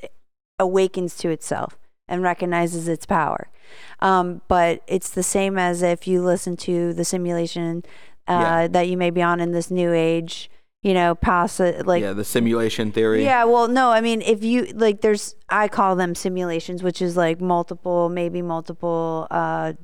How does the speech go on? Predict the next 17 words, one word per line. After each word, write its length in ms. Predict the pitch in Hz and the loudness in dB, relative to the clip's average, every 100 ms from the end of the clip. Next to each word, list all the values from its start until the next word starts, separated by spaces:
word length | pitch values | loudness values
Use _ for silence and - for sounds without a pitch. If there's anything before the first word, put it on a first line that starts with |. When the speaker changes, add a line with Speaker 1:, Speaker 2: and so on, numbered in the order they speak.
| - | -8
Speaker 1:
universes, 640 | 185 202 226 233 220 220 | -2 0 2 2 2 2
or 100 | 196 | 2
maybe, 420 | 175 170 170 170 170 - - - - - | 0 0 0 -2 -4 -12 -20 -20 -10 -2
um, 640 | 175 165 165 165 165 170 - | 2 2 2 0 -4 -8 -2
I 100 | 185 | 0
look 200 | 180 180 | 2 2
at 120 | 175 | 0
them 160 | 175 175 | -2 -4
like 180 | 170 165 | -4 -4
D 160 | 185 | -2
L 140 | 175 170 | 0 0
Cs. 420 | - 185 190 196 | 0 2 2 0
You 120 | 190 | -4
choose 300 | 180 196 175 | -4 -6 -4
to 100 | 190 | -6
take 280 | - 175 - | 0 0 0
this, 420 | 185 185 - - | 0 0 -2 -12